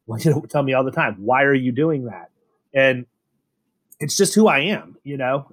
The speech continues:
and it's probably cost me money, but at the end of the day, I'd rather teach my kids the right way to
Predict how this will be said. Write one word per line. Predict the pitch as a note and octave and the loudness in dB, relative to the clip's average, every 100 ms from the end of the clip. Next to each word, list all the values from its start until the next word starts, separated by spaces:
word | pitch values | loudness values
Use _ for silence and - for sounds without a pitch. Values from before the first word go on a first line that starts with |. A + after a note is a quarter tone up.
| - | -14
and | C#3+ C#3 C#3+ | -10 -8 -10
it's | - | -4
probably | D#3 D#3 D#3 | -2 0 0
cost | - D3+ - | 0 0 -2
me | D3 C3+ | -8 -6
money, | B2+ E3+ F#3 | -6 -6 -4
but | B2 C#3 | -2 -2
at | C3+ | -2
the | C3+ D3 | -6 -6
end | D#3 | -6
of | C#3+ | -8
the | B2+ | -4
day, | C#3+ D#3+ | -2 -2
I'd | C#3+ C#3 | -2 -2
rather | C#3 C#3 C#3+ C#3 - _ _ _ | -2 -2 -2 -4 -10 _ _ _
teach | - D#3 D3+ | -8 -6 -4
my | C#3+ | -4
kids | C3+ D3 C#3 A2+ | -4 -4 -4 -4
the | C#3 | 0
right | C#3+ C3 | 0 2
way | C#3 C#3 C3+ - | 0 0 0 -2
to | C#3 C3+ C3 A#2+ | 2 2 2 -2